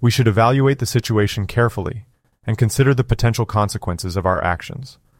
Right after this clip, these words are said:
By doing so, we can avoid the pitfalls of selective outrage and engage in constructive dialogue and real problem solving. References used for this article are as follows. Adichie, C N,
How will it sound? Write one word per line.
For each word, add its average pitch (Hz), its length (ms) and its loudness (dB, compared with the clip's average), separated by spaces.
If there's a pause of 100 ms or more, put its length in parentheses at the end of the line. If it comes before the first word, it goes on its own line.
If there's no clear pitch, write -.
(520)
By 101 140 2
doing 120 260 2
so, 92 240 0
we 101 100 0
can 104 140 0
avoid 101 340 2
the 107 80 -4
pitfalls 90 540 0
of 85 100 -6
selective 92 400 -2
outrage 90 480 0
and 90 120 -4
engage 95 420 0
in 92 80 -4
constructive 92 540 -4
dialogue 92 560 0
and 82 180 -6
real 98 180 0
problem 82 400 0
solving. 78 420 -6 (1200)
References 104 560 0
used 98 200 -2
for 107 100 -4
this 101 180 -2
article 92 420 -2
are 87 160 0
as 87 120 -4
follows. 78 540 -2 (320)
Adichie, 90 540 -2 (240)
C 101 300 -2
N, 85 300 -4